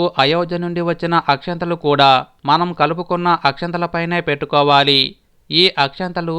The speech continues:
మనకు ఇలానే వచ్చాయి కాబట్టి కొంచెం సేపు స్వామివారి దగ్గర అక్షంతలను ఇలానే ఉంచుకొని తరువాత ఒక బౌల్లో వేసుకోవాలి. ఇక మనకు వచ్చిన ఈ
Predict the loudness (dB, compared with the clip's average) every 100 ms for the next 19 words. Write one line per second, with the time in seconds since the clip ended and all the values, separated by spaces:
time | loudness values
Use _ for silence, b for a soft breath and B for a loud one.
0 | 0 0 0 -2 -2 -2 -4 -6 -6 -6
1 | -4 -2 -2 2 2 4 0 2 0 0
2 | -6 _ _ _ -6 -4 -4 -4 -4 -2
3 | -4 0 0 2 -2 -4 -4 -2 -4 -2
4 | 2 4 4 4 -2 -4 -6 -4 -4 -2
5 | -2 -2 0 0 -2 -4 -6 -2 0 2
6 | 2 0 _ _ _ 0 2 2 0 -2
7 | 0 4 4 4 2 0 2 2 2 2
8 | 2 0 -2 0 2 4 2 2 0 -4
9 | _ -4 -2 -2 -2 -2 -2 -2 -2 -2
10 | -2 -2 -2 -2